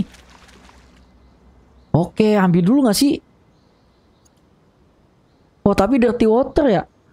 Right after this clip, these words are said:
Eh, jangan, jangan, jangan, jangan. Darahnya berkurang lagi. <laughs> Berarti ada air bersih, ada air kotor nih, teman-teman. Waduh, bahaya nih. Apa jangan-jangan air kotor itu harus diolah dulu?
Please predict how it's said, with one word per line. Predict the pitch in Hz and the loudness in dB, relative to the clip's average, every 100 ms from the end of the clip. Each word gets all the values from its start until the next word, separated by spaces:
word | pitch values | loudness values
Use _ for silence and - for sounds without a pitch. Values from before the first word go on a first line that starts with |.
| - | -4
Eh, | 208 | 0
jangan, | 247 285 | 0 0
jangan, | 285 285 | 2 2
jangan, | 285 285 | 2 2
jangan. | 294 240 - _ _ _ _ _ _ _ _ | 2 0 -4 _ _ _ _ _ _ _ _
Darahnya | 151 196 277 | 0 2 2
berkurang | 302 - 330 349 | 0 0 0 2
lagi. | 220 190 160 - - | 2 2 0 -4 -8
<laughs> | - - - _ _ _ - 269 285 285 - - | -4 -4 -6 _ _ _ -6 -2 0 -2 -4 -2
Berarti | 233 254 415 | 0 2 0
ada | 339 285 294 277 208 | 2 2 2 0 0
air | 254 262 240 | 2 2 0
bersih, | 240 240 440 349 | 0 0 0 2
ada | 269 254 | 2 2
air | 247 233 | 0 0
kotor | 277 320 - 330 | 0 0 0 0
nih, | 302 277 | 2 2
teman-teman. | 254 262 262 247 208 | 2 2 0 0 0
Waduh, | 185 196 190 185 180 190 190 | 0 2 2 0 2 2 2
bahaya | 180 170 165 214 | 2 2 2 0
nih. | 269 247 214 - - - _ _ | 0 0 0 -4 -20 -20 _ _
Apa | - 165 196 | -2 0 2
jangan-jangan | 202 208 196 214 302 277 | 2 2 2 2 2 2
air | 226 | 0
kotor | 208 208 220 214 | 0 0 0 0
itu | 220 | 0
harus | 311 247 214 | 0 2 2
diolah | 214 208 208 202 | 2 2 2 2
dulu? | 349 254 170 135 | 2 2 2 -2